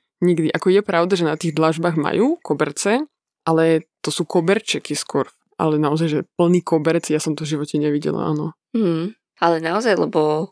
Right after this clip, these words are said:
Speaker 2: v lete tieto materiály vás ochládzujú, takže v lete je to super. Ale v zime, však to sa nedá. Všetci, ktorí ste to zažili, tak nám dáte za pravdu.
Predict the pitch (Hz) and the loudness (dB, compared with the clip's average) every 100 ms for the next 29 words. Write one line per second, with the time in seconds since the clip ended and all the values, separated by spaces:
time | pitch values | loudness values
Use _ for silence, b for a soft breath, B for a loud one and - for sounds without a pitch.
0 | _ 180 190 156 185 - 170 180 285 285 | _ -2 2 2 0 0 2 2 0 -8
1 | - 175 175 160 156 - 160 151 151 170 | -2 0 2 0 -2 0 2 2 2 2
2 | 208 247 - _ 175 147 - 170 - 262 | 0 -4 -12 _ -2 -2 2 0 2 0
3 | 240 - 147 147 151 196 190 147 - 185 | 0 0 -2 -2 -2 0 0 0 0 -4
4 | 190 175 - 208 220 185 - _ - 165 | -2 -2 -4 0 0 0 -4 _ 0 2
5 | 147 147 175 - 175 180 170 196 175 - | 2 0 -2 -2 0 2 2 2 -2 -4
6 | - 160 170 151 156 185 160 - 160 - | -4 0 2 2 2 2 2 0 -2 -2
7 | - 170 160 - 165 - 185 165 170 160 | -2 -2 0 0 0 -2 0 0 2 0
8 | - 151 170 165 - - 269 214 165 - | 0 0 0 0 0 0 0 2 -2 0
9 | 147 147 147 180 | 0 0 0 -2